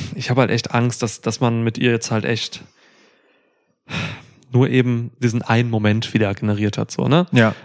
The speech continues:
Speaker 1: Also W W E, ähm, ist, ist all about moments, so, und das war jetzt dieser Money in the Bank Moment und sie wird auch noch ein SummerSlam Match haben. Man nimmt den Titel jetzt sicher nicht, nicht bei Raw weg oder so. Ähm, aber ich glaub tatsächlich, dass das nur eine kurze Regentschaft wird. Ich glaub,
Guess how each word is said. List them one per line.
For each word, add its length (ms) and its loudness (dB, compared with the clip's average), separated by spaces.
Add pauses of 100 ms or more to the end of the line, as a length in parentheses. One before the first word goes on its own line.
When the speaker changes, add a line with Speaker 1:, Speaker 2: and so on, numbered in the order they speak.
Speaker 1:
Also 400 0
W 240 -4
W 200 0
E, 320 0
ähm, 300 -6
ist, 480 -14 (500)
ist 180 -18
all 160 4
about 300 4
moments, 440 2
so, 200 2
und 220 -4 (420)
das 180 -2
war 120 6
jetzt 140 2
dieser 140 4
Money 200 2
in 100 -2
the 60 0
Bank 360 2
Moment 840 -2
und 260 -6
sie 120 -2
wird 160 4
auch 120 -2
noch 100 0
ein 100 0
SummerSlam 460 2
Match 240 2
haben. 240 2
Man 300 -2
nimmt 160 -2
den 140 -2
Titel 160 -4
jetzt 120 -2
sicher 160 -2
nicht, 220 -4
nicht 220 -4
bei 100 0
Raw 280 2
weg 160 4
oder 180 0
so. 180 0 (840)
Ähm, 380 2 (340)
aber 220 2
ich 160 -8
glaub 260 2
tatsächlich, 540 2
dass 280 -4
das 380 -6
nur 120 -2
eine 280 0
kurze 400 -2
Regentschaft 600 -6
wird. 400 -10
Ich 80 -14
glaub, 180 -2